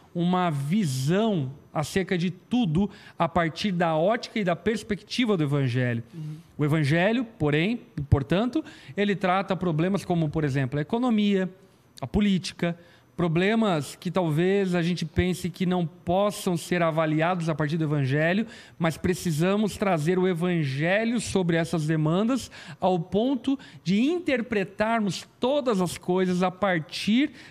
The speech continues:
Speaker 1: da primícia da nossa fé, que é Cristo crucificado.
Speaker 2: Uhum. Até no caso aqui do, do, dessa questão de Paulo aqui do capítulo três, é, ele tava, ele tava apontando aqui também pra um fato.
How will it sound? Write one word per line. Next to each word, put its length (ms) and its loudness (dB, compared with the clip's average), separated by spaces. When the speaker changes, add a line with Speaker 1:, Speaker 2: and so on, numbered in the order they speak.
Speaker 1:
da 120 2
primícia 720 0
da 120 0
nossa 300 0
fé, 400 -2
que 80 -2
é 40 2
Cristo 440 -2
crucificado. 800 -4
Speaker 2:
Uhum. 60 -12
Até 220 -4
no 120 0
caso 320 -2
aqui 280 -4
do, 360 -2
do, 220 -8
dessa 320 -4
questão 380 -4
de 180 -6
Paulo 380 0
aqui 160 -6
do 80 -12
capítulo 400 -8
três, 500 -4
é, 600 0
ele 160 -2
tava, 300 0
ele 160 -2
tava 360 0
apontando 760 0
aqui 180 -6
também 440 -2
pra 200 -4
um 140 -2
fato. 500 -4